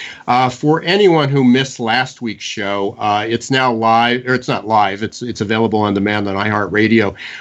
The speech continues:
uh, but you really do need to, uh, listen to that along with our other ones. But last week's was a, a real special show. We had Doctor Rich, uh,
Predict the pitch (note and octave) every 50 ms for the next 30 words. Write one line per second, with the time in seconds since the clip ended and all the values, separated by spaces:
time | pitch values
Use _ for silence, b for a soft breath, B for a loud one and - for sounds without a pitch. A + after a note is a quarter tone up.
0 | B B F#2+ G2+ G#2 G#2 G2+ F#2 A2 A2 A2+ A#2 A#2 A#2+ C3 C#3 C#3 C3 B2 A2+
1 | G#2 G2 - _ - C3 C3 C3 A#2+ A#2 A2+ A2 G#2+ - - - G#2+ G#2+ G#2 G#2
2 | G#2 G#2 G2+ G2 - - A#2 A#2 B2+ A#2+ - B2+ A2 A2 - A2+ G2 G#2 G#2 G#2
3 | A#2+ - - B2+ C3 D3 D#3+ D#3 C3 A2 G2+ - A2 G2 G2+ G#2+ A#2 A2 G#2+ F#2+
4 | F2+ F2+ F#2+ G2+ - - - G2+ G2+ - B B B B B B - A2 A#2 B2+
5 | C3+ - - B2+ A#2+ A#2+ - A2+ G#2 F#2 G2 G#2+ G#2+ - - G#2 G2+ F#2+ F#2+ G#2+
6 | A#2+ A#2+ A2+ - - - A2+ G#2+ G#2 - - G2+ F#2+ - - A2 G2+ G#2 G#2+ A2
7 | G2+ G#2 G2+ F#2 F#2+ A2 G#2+ A2 - - G2+ F#2+ G2 A2+ A#2+ B2 - - - B
8 | B B B B B B _ _ _ _ - G#2+ G#2 G2+ G2+